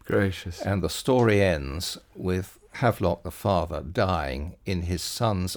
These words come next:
Speaker 2: arms, but the two in fellowship.
Speaker 1: Gosh, extraordinary. And this was written in a great biography by John Pollock.
Speaker 2: Yes, it's called The Way to Glory,
Speaker 1: Mm.
Speaker 2: and, uh, it's a tr-, it's a jolly good read.
Speaker 1: <laughs>
Speaker 2: It's the best read, uh, of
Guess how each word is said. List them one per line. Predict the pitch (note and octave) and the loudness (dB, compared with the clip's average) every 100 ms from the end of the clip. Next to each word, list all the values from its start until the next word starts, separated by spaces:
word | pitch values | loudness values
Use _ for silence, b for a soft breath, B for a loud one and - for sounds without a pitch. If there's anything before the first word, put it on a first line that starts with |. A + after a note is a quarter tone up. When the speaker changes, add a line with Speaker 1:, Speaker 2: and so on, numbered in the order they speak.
| - | -4
Speaker 2:
arms, | F#2 D2 C#2 C#2 E2 - b b b | -4 -2 -4 -6 -10 -14 b b b
but | - - | -8 -6
the | - | -6
two | - F#2 | -2 -2
in | D#2 | -2
fellowship. | - F2 D2 D2 - - - _ _ | -4 -4 -2 -6 -8 -10 -12 _ _
Speaker 1:
Gosh, | - - - - - - - | -10 -10 -10 -14 -14 -16 -20
extraordinary. | - - - - E2+ D#2+ E2+ F2 _ - - _ _ _ b b b b - | -18 -18 -18 -16 -16 -16 -20 -20 _ -20 -20 _ _ _ b b b b -10
And | A2+ | -6
this | A#2 | -4
was | A#2 B2+ | -4 -2
written | C3 | 0
in | B2 | 2
a | A#2 | 2
great | G#2+ A#2+ A#2 | 4 4 6
biography | A#2 A#2 A#2 G#2+ G#2 | 6 8 6 4 2
by | G#2 | 2
John | G#2 G#2 G#2 | 2 2 0
Pollock. | - F#2 E2+ - - | 2 0 0 -4 2
Speaker 2:
Yes, | A2+ F2 - | 4 4 0
it's | - | -2
called | C3+ A#2+ | 2 4
The | G#2+ | 4
Way | G2 G2+ | 6 6
to | F#2 F2+ | 4 -2
Glory, | G2+ F2+ E2 D#2+ D#2+ - | 0 2 2 0 -2 -6
Speaker 1:
Mm. | - F#2 G2 | -6 -2 -2
Speaker 2:
and, | F#2+ G2+ G2 | -2 -4 -2
uh, | F#2+ | -2
it's | - G2 - | -2 -6 -6
a | |
tr-, | - - | -8 -6
it's | - - | -6 -4
a | E2+ | -6
jolly | - F#2 D#2+ | -4 -2 -2
good | D2 D#2+ | -2 -4
read. | D2+ D#2+ D2 D2 - | -2 -2 0 -2 -2
Speaker 1:
<laughs> | G#2+ F2 - - | -4 -4 -12 -4
Speaker 2:
It's | G2+ - | -4 0
the | A#2+ | 6
best | C#3 B2 - | 6 6 2
read, | A2 F#2 E2+ | 4 4 2
uh, | F2+ G2 F#2 F2+ | 0 0 0 0
of | G#2 F#2+ | -2 -4